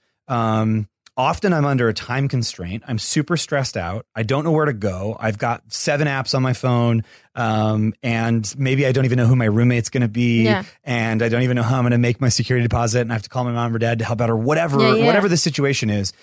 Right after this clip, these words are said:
Speaker 1: It is a s-, tremendously stressful, uh, moment.
Speaker 2: Right.
Speaker 1: What Block started off with, um, was we were trying to, um, and we haven't gone away from this, but it's become a longer term technology vision,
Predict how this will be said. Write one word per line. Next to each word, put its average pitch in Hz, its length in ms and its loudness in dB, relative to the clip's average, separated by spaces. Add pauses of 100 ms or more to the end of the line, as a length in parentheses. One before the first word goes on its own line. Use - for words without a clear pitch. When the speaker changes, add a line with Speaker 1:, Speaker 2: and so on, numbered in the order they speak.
(240)
Speaker 1:
It 147 100 0
is 135 120 2
a 113 40 0
s-, - 320 0
tremendously 147 880 2
stressful, 101 800 -2 (380)
uh, 101 280 -2
moment. 101 440 -4 (120)
Speaker 2:
Right. 196 320 -6 (140)
Speaker 1:
What 143 220 -2
Block 202 260 0
started 165 480 0 (140)
off 160 320 -2
with, 92 260 -12 (240)
um, 110 280 -2
was 113 140 -6
we 127 160 0
were 120 140 0
trying 151 480 -2 (140)
to, 123 480 2 (420)
um, 104 480 0
and 131 80 -2
we 147 60 2
haven't 180 240 -2
gone 143 160 0
away 120 240 2
from 175 240 2
this, 214 240 2
but 131 260 -2
it's 117 160 -2
become - 340 -2
a 113 60 0
longer 107 360 0
term 107 500 0
technology 113 580 -2
vision, 165 400 2